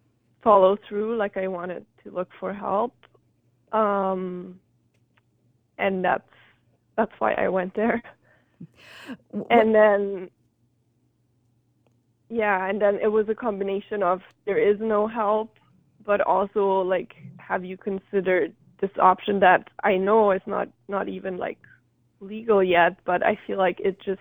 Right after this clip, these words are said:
Speaker 1: like, it felt to me that it made, like, a judgment about me and my condition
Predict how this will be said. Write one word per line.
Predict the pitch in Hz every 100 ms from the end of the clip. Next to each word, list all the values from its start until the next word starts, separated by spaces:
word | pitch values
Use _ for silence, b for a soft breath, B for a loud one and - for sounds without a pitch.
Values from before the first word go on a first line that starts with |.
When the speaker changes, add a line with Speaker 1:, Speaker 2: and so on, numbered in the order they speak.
| _
Speaker 1:
like, | 190 180 - _ _ _ _ _ _ _ _ -
it | 214
felt | 262 240 240
to |
me | 262 254
that | 226
it | 214 196
made, | 202 185 180
like, | 190 190
a | 208
judgment | 196 190 170 208 190 185 190
about | 196 175 214 185
me | 180 180 180 180
and | 190
my | 185 180
condition | 214 190 190 - 220 220 220